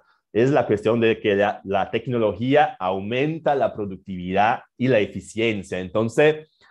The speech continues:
ah, tú, tú no quieres la tecnología, entonces, ¿por qué tú eres,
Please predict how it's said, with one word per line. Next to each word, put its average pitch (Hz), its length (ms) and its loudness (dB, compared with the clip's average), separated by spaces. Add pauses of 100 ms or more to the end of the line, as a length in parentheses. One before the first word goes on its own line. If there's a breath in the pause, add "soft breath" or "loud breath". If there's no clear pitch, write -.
(200 soft breath)
ah, 104 500 2
tú, 78 280 -16
tú 101 100 -10
no 98 220 -8
quieres 135 320 2
la 101 180 2
tecnología, 95 600 0
entonces, 113 340 -4
¿por 123 160 -4
qué 113 80 -4
tú 113 180 -4
eres, 131 440 2